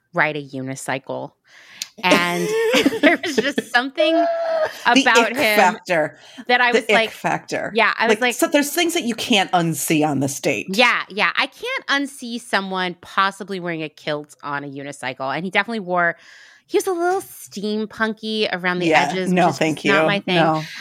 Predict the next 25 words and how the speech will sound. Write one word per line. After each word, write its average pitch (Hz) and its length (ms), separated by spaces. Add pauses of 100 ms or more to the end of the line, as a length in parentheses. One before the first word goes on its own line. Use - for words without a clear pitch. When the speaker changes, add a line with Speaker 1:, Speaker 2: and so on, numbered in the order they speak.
(140)
Speaker 1:
And 233 220 (140)
I 233 220
was 247 200
like, 214 400
"If 202 220
I 214 180
go 185 260
to 185 60
the 190 80
Magic 151 400
Castle 131 400
with 185 120
him, 208 360
I'm 226 160
gonna 320 160
end 240 100
up 220 80
having 220 200
to 180 60
fucking 190 500
date 202 240
him 175 380 (300)
out 202 100
of 190 160
guilt. 208 500